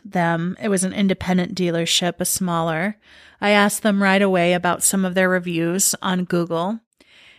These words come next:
And this guy was formerly from New York, and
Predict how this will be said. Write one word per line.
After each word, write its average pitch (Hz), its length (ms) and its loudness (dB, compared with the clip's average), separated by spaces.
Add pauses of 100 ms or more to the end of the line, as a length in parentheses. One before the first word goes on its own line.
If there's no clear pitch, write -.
(200)
And 190 680 0 (280)
this 214 200 2
guy 185 380 2
was 175 800 2 (600)
formerly 202 760 2
from 175 640 -2
New 190 160 2
York, 175 720 -2 (1000)
and 185 680 0